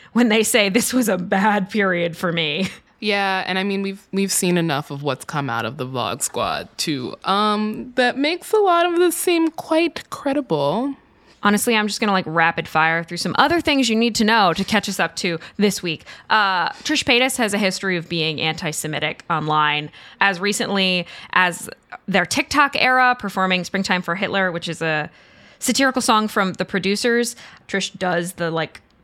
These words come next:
Speaker 1: Nazi salute. Yeah, it's very bad. They've said that they only learned about the Holocaust after seeing Schindler's List.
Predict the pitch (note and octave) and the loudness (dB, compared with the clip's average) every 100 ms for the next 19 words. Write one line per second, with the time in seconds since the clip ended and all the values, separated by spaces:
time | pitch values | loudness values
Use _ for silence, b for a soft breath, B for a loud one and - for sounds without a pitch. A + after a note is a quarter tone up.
0 | - F#3 D#3+ E3 F3+ E3 - - G3+ F3 | -8 -2 -2 -2 -6 -8 -8 -4 -2 -2
1 | - - - E3 - F3+ D3+ D#3 - E3+ | -2 -6 -6 -6 -4 -2 -2 0 -2 -2
2 | B B B - F#3+ F#3 G3+ F#3 F#3 F3 | B B B -2 -2 0 0 0 2 0
3 | - E3+ F#3 F3+ F3+ F#3 F3 F3 F3 F3 | -2 -2 0 0 -2 -2 -2 -2 -2 -4
4 | D#3+ E3 F#3 F3 F#3 E3 E3 E3 E3 E3+ | -4 -2 -2 0 -4 -4 -10 -8 -8 -8
5 | E3+ - C4 C4+ C4+ C#4 C4+ C4 B3+ - | -8 -6 -4 -2 -4 -4 -2 -2 -2 -8
6 | - - | -12 -14